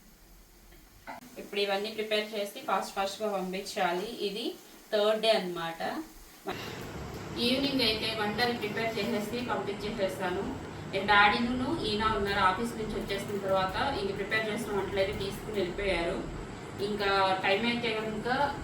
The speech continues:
తొమ్మిది అయిపోయింది. ఆ, ఇల్లంతా ఎలా ఉండమంటే అలా ఉంది, ఎందుకంటే మార్నింగ్ పూట వంట చేస్తాము, ఈవినింగ్ పూట వంట చేస్తాము, ఎక్కడ, ఎక్కడే వదిలిపెట్టేసేస్తాము. ఇంకా రేపైతే అసలు కుదరదు, ఎందుకంటే లెగుస్తూనే వంటలు స్టార్ట్ చేసేయాలి.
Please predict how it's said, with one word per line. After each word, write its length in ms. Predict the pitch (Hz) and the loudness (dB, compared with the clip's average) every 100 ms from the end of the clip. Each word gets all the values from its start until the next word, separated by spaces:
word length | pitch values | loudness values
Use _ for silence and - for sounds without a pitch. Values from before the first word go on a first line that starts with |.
| - | -6
తొమ్మిది 260 | 214 208 196 | -4 2 4
అయిపోయింది. 680 | 202 247 240 208 180 202 - - - - - - - 190 | 4 4 2 2 0 0 0 -4 -8 -8 -8 -8 -4 0
ఆ, 80 | 190 190 190 185 185 - - - - - - | 0 0 0 0 -2 -6 -8 -8 -8 -8 -4
ఇల్లంతా 480 | 208 214 233 240 185 | -2 2 2 4 4
ఎలా 220 | 208 202 | 6 4
ఉండమంటే 400 | 208 202 208 214 | 4 2 0 0
అలా 140 | 214 196 | 2 2
ఉంది, 320 | 190 185 196 | 2 2 2
ఎందుకంటే 520 | 190 190 202 196 240 | 2 0 0 0 0
మార్నింగ్ 420 | 233 190 196 208 214 | 2 4 4 2 0
పూట 140 | 208 | 0
వంట 320 | 214 196 196 | 0 0 -2
చేస్తాము, 400 | 202 220 208 208 | -2 -2 -2 -2
ఈవినింగ్ 360 | 233 208 208 202 | -2 -2 -2 -2
పూట 80 | 208 | -4
వంట 360 | 202 196 180 | -4 -4 -2
చేస్తాము, 360 | 196 202 202 208 | -2 -2 -4 -4
ఎక్కడ, 300 | 196 - 185 | -4 -4 -4
ఎక్కడే 280 | 180 180 214 | -4 -2 -2
వదిలిపెట్టేసేస్తాము. 1300 | 202 180 185 190 190 208 175 170 160 180 247 - - - - - 208 | 0 -2 -4 -4 -2 -4 -4 -4 -6 -4 -6 -8 -12 -12 -12 -6 -2
ఇంకా 220 | 214 214 | 0 2
రేపైతే 460 | 208 208 214 214 | 2 2 0 0
అసలు 300 | 254 247 214 | 0 -2 -2
కుదరదు, 480 | 202 208 196 208 220 | -4 -2 -2 -2 0
ఎందుకంటే 460 | 208 202 208 220 233 | 0 0 -2 -2 -2
లెగుస్తూనే 560 | 226 202 254 - 233 | -2 -2 -4 -4 -2
వంటలు 640 | 247 208 190 220 214 202 196 | 0 0 -2 -2 0 2 0
స్టార్ట్ 380 | 220 190 185 | 2 0 2
చేసేయాలి. 640 | 202 - 190 180 175 202 | 0 0 2 2 2 0